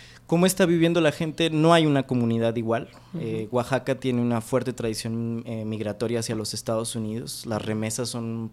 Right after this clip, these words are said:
Speaker 1: principal, eh, paquete importante
Speaker 2: Ingreso.
Speaker 1: de ingreso. Eh,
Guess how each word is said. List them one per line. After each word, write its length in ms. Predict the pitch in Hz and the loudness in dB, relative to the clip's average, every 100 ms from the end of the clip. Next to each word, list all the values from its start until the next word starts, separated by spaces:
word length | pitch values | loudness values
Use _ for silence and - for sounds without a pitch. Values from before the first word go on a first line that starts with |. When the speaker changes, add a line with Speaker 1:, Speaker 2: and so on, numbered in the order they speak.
| - | -8
Speaker 1:
principal, 920 | 123 110 - - 101 101 107 104 101 - | -10 -8 -12 -8 -8 -6 -8 -12 -16 -14
eh, 240 | 113 107 104 - | -12 -12 -14 -12
paquete 440 | - 196 104 - 160 | -10 -6 -8 -6 -4
importante 320 | 156 156 156 - 113 | -4 -2 -2 0 -2
Speaker 2:
Ingreso. 40 | |
Speaker 1:
de 60 | 107 | -2
ingreso. 540 | 107 104 110 - - - - - - - - - - | -4 -4 -4 -4 -10 -14 -20 -20 -20 -20 -20 -20 -6
Eh, 360 | 131 127 131 | -2 0 -2